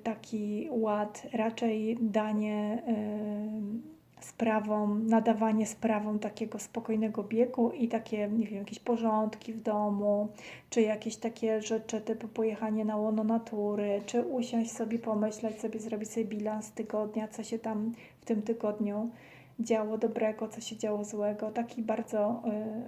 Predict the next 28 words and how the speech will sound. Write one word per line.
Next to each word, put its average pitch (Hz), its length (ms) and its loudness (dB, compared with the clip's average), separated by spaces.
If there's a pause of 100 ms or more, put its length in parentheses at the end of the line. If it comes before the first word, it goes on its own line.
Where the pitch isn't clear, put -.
(200)
y, 220 60 -4
bardzo 214 600 0
spokojna, 233 920 4
być 247 240 0
może 226 260 4
niedoceniana 208 760 -2
karta, 202 380 -6
tak 208 260 -10
mi 202 60 -6
się - 140 -12
wydaje, 208 500 -8 (200)
w - 40 -6
umiarkowaniu. 208 760 -6 (720)
Ewentualnie 220 720 4
myślenie 208 480 2
na 208 80 -2
przykład 208 320 -4
nad 202 180 -4
domowym 202 400 -2
budżetem, 220 560 0
jak 202 160 -2
to 208 100 -6
tam 208 200 -4
zrównoważyć, 214 840 -2
jakie 196 240 -6
terminy 214 420 -2
można 208 260 -2
poprzesuwać, 226 880 -2